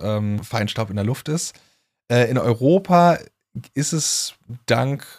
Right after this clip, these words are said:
Grenzwertverordnungen, äh, und besserer Filtersysteme und so weiter stark zurückgegangen. Es gibt's immer noch, natürlich, nicht mehr ganz so krass.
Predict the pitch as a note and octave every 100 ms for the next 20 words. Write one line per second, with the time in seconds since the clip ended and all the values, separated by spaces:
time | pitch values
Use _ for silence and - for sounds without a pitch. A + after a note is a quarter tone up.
0 | - C3 C#3 D3+ - C3+ C3+ - - C3
1 | B2+ C#3 C3 B2+ C3 C3 C3 B2 B2 A#2+
2 | B2+ B2+ A#2+ C3+ C3 B2 - C3 A#2+ A#2+
3 | A#2+ A#2+ A#2 A#2 A2+ - A#2+ D3 C#3+ E3+
4 | G3 - - E3+ - - D#3 F3 E3+ -
5 | _ - B2+ G3 - _ _ _ C3+ -
6 | E3+ A3 - C#3 A2+ G#2+ A#2+ A2+ - F3+
7 | -